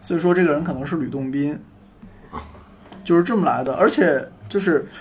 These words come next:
吕洞宾的小故事里面有很多就是会有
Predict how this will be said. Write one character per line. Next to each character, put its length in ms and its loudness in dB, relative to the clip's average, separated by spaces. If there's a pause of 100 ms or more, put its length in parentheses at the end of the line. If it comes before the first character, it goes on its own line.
(120)
吕 260 4
洞 240 6
宾 160 6
的 160 4
小 240 2
故 180 0
事 160 -4
里 60 -8
面 240 -8
有 140 -2
很 280 -4
多 240 -2
就 120 -2
是 260 -4
会 540 0
有 360 -4